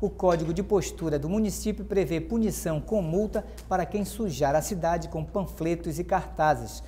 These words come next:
A poluição visual pode causar problemas físicos e emocionais.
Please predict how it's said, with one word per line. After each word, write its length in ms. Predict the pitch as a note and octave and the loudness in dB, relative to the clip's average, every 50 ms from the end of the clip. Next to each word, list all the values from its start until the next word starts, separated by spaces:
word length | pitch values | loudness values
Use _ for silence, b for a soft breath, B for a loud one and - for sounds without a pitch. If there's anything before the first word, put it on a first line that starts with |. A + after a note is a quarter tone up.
| B B B B | B B B B
A 100 | C#3 C#3+ | -4 -2
poluição 460 | - E3 E3 D#3+ D3 - - D#3 D3 | 0 0 0 0 0 0 0 -2 -2
visual 360 | C3+ D3 D3 C3 D#3 D#3 D#3 | -2 -2 0 4 4 4 4
pode 200 | D#3 D#3 D#3 D3 | 4 0 -2 0
causar 360 | - D#3 D3 C3 D3+ D3 C#3 - | 0 0 0 2 0 -2 -2 -2
problemas 500 | E3 D3 C3+ C3+ D3 C#3+ C3+ B2 - - | -2 -2 -2 0 -2 -2 -4 -4 -6 -8
físicos 600 | - - F#3+ G#3 F#3 G#3+ G3+ - G3+ F#3 - - - | -6 -4 -4 -2 -2 -4 -4 -6 -6 -6 -6 -8 -6
e 120 | F3 D#3 D#3+ | -4 -2 -2
emocionais. 800 | D3+ D#3 E3 E3 - - E3+ D3 C3 G#2 F2+ E2+ - - - | -2 -2 -2 -4 -4 -6 -6 -6 -6 -6 -6 -8 -10 -12 -12